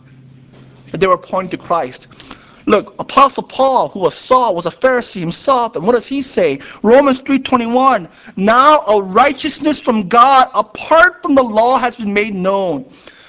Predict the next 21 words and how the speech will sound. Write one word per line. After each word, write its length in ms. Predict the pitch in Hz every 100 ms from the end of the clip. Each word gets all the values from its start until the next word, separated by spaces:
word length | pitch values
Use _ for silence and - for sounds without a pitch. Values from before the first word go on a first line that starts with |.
| - _
to 180 | - 240
which 460 | 196 247 311 - -
the 120 | 226
law 600 | 196 202 226 247 262 -
and 140 | 196
the 80 | 190
prophets 840 | 180 - 226 226 247 - 208 - - -
testify." 920 | - 208 - - - - 101 85 - - _ _ _ _ _ _ 107 _ _ _ _ _ _ _ - _
Paul 240 | - 175 175
says, 540 | - 202 139 - - _ _ _ _ _
the 120 | -
law 300 | 147 165 190
and 80 | 214
the 60 | 214
prophets, 460 | - 214 214 143
the 80 | 165
Old 200 | 185 214
Testament, 540 | - 220 - 160 139 - _ _ _
prophesies 800 | - 208 214 214 185 - 165 131
and 120 | 127 131
testifies 1000 | - 254 - 233 - 151 127 120 123 -